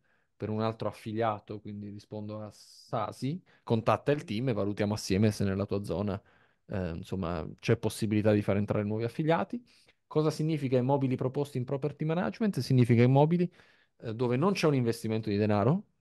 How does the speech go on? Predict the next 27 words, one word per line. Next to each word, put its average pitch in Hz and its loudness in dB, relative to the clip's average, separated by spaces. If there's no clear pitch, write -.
perché 147 2
tu 143 -2
dici 131 0
al 120 2
proprietario, 120 0
"Dammi 160 2
le 135 2
chiavi, 110 2
io 139 -2
ti 135 -4
gestisco 127 -4
l'immobile, 175 0
eh, 110 2
mi 131 0
prendo, 156 4
non 143 2
so, 120 2
il 117 4
venti 151 2
per 170 0
cento 131 -2
di 139 4
tutti 117 -2
i - 6
ricavi." 101 0
Non, 131 8
eh, 123 4